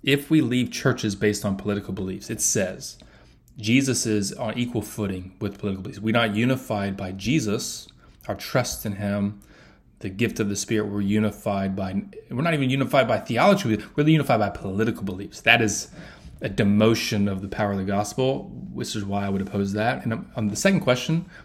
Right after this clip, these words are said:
yeah, what, how does attempts to ban books, to control what people who are not Christians read, to control what anyone reads, that tells people that Jesus is,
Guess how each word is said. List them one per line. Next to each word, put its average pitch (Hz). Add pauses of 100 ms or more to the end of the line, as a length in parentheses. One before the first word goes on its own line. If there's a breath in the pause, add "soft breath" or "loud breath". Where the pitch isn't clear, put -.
yeah, - (220 loud breath)
what, 135
how 156 (180)
does 120
attempts -
to -
ban 104
books, 98
to 107
control 120
what 104
people 120
who 107
are 98
not 104 (420 soft breath)
Christians 104
read, 101
to 120
control 139
what 139
anyone 120
reads, 98 (500 loud breath)
that 120
tells 151
people 101
that 98
Jesus 117
is, 107